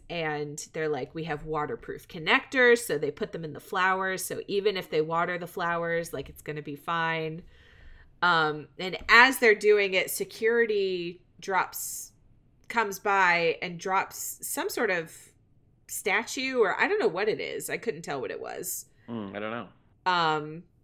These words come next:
Speaker 1: they, they, for the graduation, they, like, put it out, and the
Speaker 2: Okay.
Speaker 1: guys have to hide.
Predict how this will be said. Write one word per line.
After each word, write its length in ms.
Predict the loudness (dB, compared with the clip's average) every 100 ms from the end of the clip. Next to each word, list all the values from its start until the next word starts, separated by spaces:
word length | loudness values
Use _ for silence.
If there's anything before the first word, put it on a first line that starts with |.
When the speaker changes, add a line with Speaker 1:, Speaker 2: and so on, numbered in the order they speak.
| 2
Speaker 1:
they, 260 | 6 6 4
they, 360 | 2 4 4 -2 -20 -20
for 340 | -14 4 4 4
the 80 | 2
graduation, 720 | 2 2 -2 0 0 0 -6
they, 140 | -8
like, 220 | -8 -10
put 180 | -8 -6
it 100 | -4
out, 340 | -4 -6 -8 -14 _ -20 _
and 160 | -8 -6
the 40 | 0
Speaker 2:
Okay. 60 |
Speaker 1:
guys 320 | 2 2 -2
have 180 | -6 -12
to 100 | -14
hide. 540 | -12 -10 -8 -10 -12